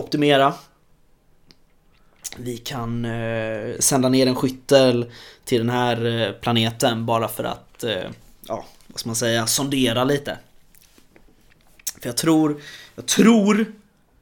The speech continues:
att, eh, de här två, eh, har fortsatt resa tillsammans. Så vi, eh, skulle behöva ta hand om dem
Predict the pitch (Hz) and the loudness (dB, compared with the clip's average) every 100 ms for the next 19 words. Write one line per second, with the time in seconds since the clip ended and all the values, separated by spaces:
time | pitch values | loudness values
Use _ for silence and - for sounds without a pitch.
0 | _ _ _ _ _ _ _ _ _ _ | _ _ _ _ _ _ _ _ _ _
1 | 135 127 - - 123 120 110 110 110 - | -2 -2 -4 -10 -4 -2 -2 -6 -14 -20
2 | - 131 127 123 113 - 123 113 113 - | -12 -4 -2 -2 -4 -4 -6 -4 -6 -12
3 | - - - _ - 104 107 117 165 156 | -20 -20 -20 _ -14 -12 -12 -4 2 2
4 | - 170 139 135 139 123 110 - - 123 | 2 0 0 -4 -4 -4 -6 -4 -2 -2
5 | 131 135 - - - _ _ _ - - | -4 -6 -8 -10 -14 _ _ _ -20 -20
6 | _ _ _ _ - 113 117 117 110 107 | _ _ _ _ -14 -6 -4 -2 -4 -6
7 | 107 104 - 151 117 120 131 120 110 110 | -8 -8 -4 -2 -2 -2 -2 -2 0 -2
8 | - _ _ _ _ _ - - - 139 | -4 _ _ _ _ _ -10 -6 -2 -2
9 | 147 127 98 67 | -2 -4 -8 -12